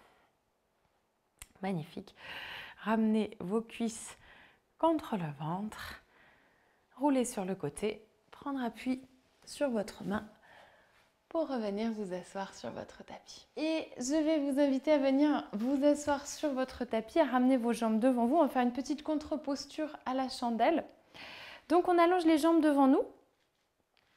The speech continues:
et on va ramener les plantes de pied l'une contre l'autre. Donc on va laisser les genoux s'ouvrir naturellement vers l'extérieur pour pouvoir ramener les plantes de pied l'une vers l'autre.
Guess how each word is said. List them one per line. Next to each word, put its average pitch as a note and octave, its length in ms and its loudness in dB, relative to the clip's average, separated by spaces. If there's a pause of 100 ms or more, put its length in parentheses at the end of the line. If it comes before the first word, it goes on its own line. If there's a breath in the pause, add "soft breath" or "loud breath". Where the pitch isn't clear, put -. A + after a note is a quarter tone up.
(400)
et D4+ 380 10
on C4+ 140 6
va C#4+ 440 6
ramener C#4+ 380 6
les D4 120 6
plantes C4+ 220 4
de B3+ 100 6
pied C#4+ 520 2
l'une C#4+ 260 6
contre C4 400 2
l'autre. A#3+ 360 2
Donc C4+ 200 2
on C#4 60 0
va C#4+ 140 4
laisser D4 300 2
les C4+ 160 4
genoux C#4 360 4 (260 loud breath)
s'ouvrir B3 600 -2
naturellement A#3 640 -2
vers A#3 140 0
l'extérieur G3+ 720 -4 (360 loud breath)
pour D#4 160 0
pouvoir C#4 340 0
ramener B3 340 0
les A#3+ 120 -2
plantes A#3 260 -4
de G#3+ 80 -4
pied A3 240 -2
l'une G#3+ 180 -4
vers F3+ 220 -6
l'autre. - 380 -18